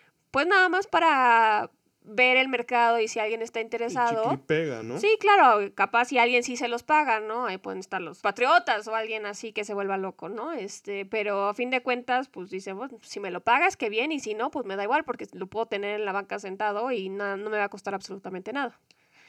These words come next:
Speaker 1: Y como dices, pues, es un, un trade que, que movió muchas cosas en el, tanto en el draft de este año como el del próximo año. Ya hablaremos un poco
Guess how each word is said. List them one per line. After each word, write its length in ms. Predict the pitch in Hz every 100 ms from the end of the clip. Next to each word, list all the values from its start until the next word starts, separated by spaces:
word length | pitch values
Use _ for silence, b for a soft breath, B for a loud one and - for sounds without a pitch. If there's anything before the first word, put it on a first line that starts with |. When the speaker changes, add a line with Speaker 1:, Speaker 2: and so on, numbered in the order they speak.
| b
Speaker 1:
Y 60 | -
como 200 | 254 285
dices, 300 | 339 339 330
pues, 160 | 254 247
es 180 | 247
un, 200 | 277 262 B B B
un 160 | 262 254
trade 220 | 262 254
que, 440 | - 247 214 -
que 400 | - 208 208 - 214
movió 280 | 220 226
muchas 300 | 240 240 247
cosas 320 | - 233 247 240
en 160 | 208
el, 200 | 196 190
tanto 500 | 202 214 214 214 208 - -
en 140 | 214
el 100 | 214
draft 220 | 214 226
de 60 | 247
este 160 | 233 233
año 260 | 220 233
como 320 | 240 220 196
el 120 | 190 185
del 160 | 196
próximo 640 | 196 208 - 214 208 190 b b b b _
año. 440 | - 269 262 233 494 b b _ _
Ya 300 | - 190 208
hablaremos 460 | 202 196 196 202 196
un 60 | 202
poco 360 | 196 208 202